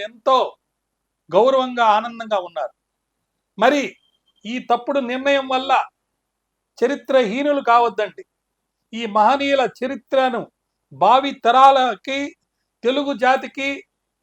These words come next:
తెలియజేయాల్సిన బాధ్యత మనందరి మీద ఉంది. కాబట్టి అందరం కలిసికట్టుగా ఏకమై పోరాడి, మనం ఏదైతే స్వాతంత్ర సమరంలో మహనీయులు ప్రాణాలను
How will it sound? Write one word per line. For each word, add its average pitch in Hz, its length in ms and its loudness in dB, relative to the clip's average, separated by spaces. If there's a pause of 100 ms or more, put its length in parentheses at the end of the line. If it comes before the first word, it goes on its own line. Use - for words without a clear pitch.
తెలియజేయాల్సిన 262 960 2 (240)
బాధ్యత 277 380 4 (120)
మనందరి 240 460 -4
మీద 240 100 -6 (120)
ఉంది. 247 240 -20
కాబట్టి 233 400 -6 (640)
అందరం 247 320 -4 (120)
కలిసికట్టుగా 247 640 -4 (200)
ఏకమై 277 340 2 (680)
పోరాడి, 277 480 6 (880)
మనం 240 240 -4 (160)
ఏదైతే 240 320 -4 (160)
స్వాతంత్ర 247 520 -2 (760)
సమరంలో 240 540 -2 (1300)
మహనీయులు 262 520 -4 (100)
ప్రాణాలను 254 480 0